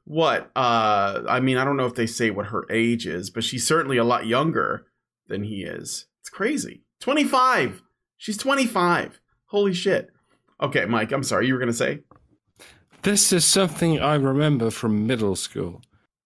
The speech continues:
Speaker 2: Like, if you, i-, i-, if you were having a so-, a sort of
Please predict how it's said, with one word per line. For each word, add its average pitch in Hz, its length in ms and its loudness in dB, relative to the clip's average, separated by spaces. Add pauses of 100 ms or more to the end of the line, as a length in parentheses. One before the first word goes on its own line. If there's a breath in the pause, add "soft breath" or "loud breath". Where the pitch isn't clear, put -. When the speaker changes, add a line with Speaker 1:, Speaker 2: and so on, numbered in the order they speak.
(100)
Speaker 2:
Like, 110 380 -2
if - 280 -6
you, 117 180 0
i-, 113 380 -4
i-, 123 140 0
if 131 160 0
you 127 120 2
were 127 60 2
having 123 380 0
a 117 120 -2
so-, 113 360 0
a 110 100 0
sort 110 300 2
of 101 260 -2